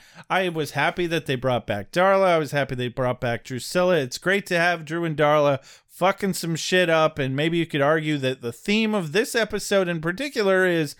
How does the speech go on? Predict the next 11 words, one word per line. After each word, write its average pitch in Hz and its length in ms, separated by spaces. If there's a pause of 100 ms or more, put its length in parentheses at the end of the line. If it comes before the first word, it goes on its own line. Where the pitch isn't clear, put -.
(280)
everyone 339 460
is 302 180
lost 208 460
and 214 140
directionless, 139 1000 (240)
and 143 140
everyone's 226 480
feeling 240 360
abandoned 175 800
or 127 100
something. 120 600